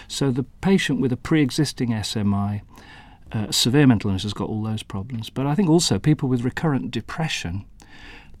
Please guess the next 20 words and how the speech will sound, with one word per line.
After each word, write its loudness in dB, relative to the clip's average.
the -6
cancer 2
diagnosis -2
or -6
the -6
cancer -6
treatment -6
can 2
just -2
be 2
the 2
next 0
loss 0
event -2
that -14
just -12
triggers -2
the -6
next -6
bout. -6